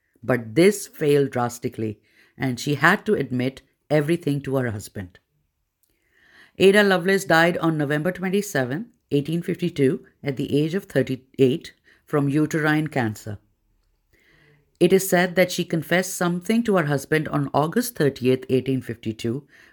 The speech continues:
which caused him to leave her. No one knows what she told him. She requested that she be buried next to her father, Lord Byron,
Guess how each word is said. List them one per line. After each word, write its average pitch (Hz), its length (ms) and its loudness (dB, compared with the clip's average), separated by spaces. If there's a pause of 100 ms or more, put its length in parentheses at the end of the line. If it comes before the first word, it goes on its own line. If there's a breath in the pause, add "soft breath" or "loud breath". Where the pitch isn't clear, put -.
which 160 280 2
caused 190 400 2
him 160 160 0
to 143 120 -6
leave 139 340 0
her. 107 200 -6 (920 soft breath)
No 185 140 6
one 196 260 6
knows 139 400 2 (180)
what 143 200 2
she 143 100 -2
told 110 300 -4
him. 101 160 -10 (420)
She 262 240 4
requested 247 680 0 (160)
that 180 160 0
she 196 140 -2
be 185 120 2
buried 165 480 0
next 160 260 0
to 202 120 2
her 196 120 0
father, 135 460 0
Lord 139 360 2
Byron, 123 460 0